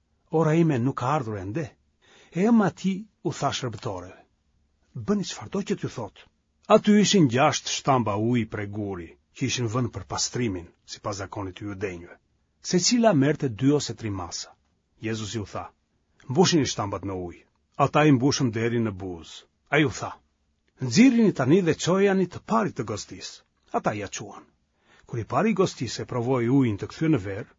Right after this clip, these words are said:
nuk e dinte nga vinte. Kurse shërbëtorët që nxorën ujin e dinin. I pari i gostisë thiri dhëndrin dhe i tha, "Kushdo më parë shtron verën e mirë dhe kur të ftuarit të jenë të pirë, atë të keqen.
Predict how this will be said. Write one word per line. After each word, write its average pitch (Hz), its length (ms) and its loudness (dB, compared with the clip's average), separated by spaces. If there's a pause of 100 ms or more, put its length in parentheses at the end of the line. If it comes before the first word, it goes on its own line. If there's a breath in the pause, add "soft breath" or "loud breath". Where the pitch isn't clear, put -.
(300)
nuk 165 180 -2
e 147 60 -2
dinte 143 260 0
nga 165 140 -2
vinte. 196 340 -4 (400)
Kurse - 260 -6
shërbëtorët 147 680 -4 (140)
që - 120 -14
nxorën 123 520 2
ujin 139 200 0 (180)
e - 100 -8
dinin. 104 360 -8 (520)
I - 80 -10
pari 139 300 -4
i 143 80 -4
gostisë - 520 -8 (260)
thiri 104 340 -8
dhëndrin 95 420 -8
dhe 95 100 -8
i - 120 -14
tha, 95 120 -14 (920 soft breath)
"Kushdo 127 340 4
më 160 200 4
parë 151 320 2
shtron 135 360 0
verën 117 420 -2
e 104 40 -2
mirë 123 360 2
dhe 90 140 -8 (220)
kur - 160 -10
të 160 120 -2
ftuarit 113 500 -4
të - 100 -16
jenë 101 140 -8
të 180 140 -2
pirë, 147 300 -4 (240)
atë 117 160 -10
të 180 100 -12
keqen. 220 360 -4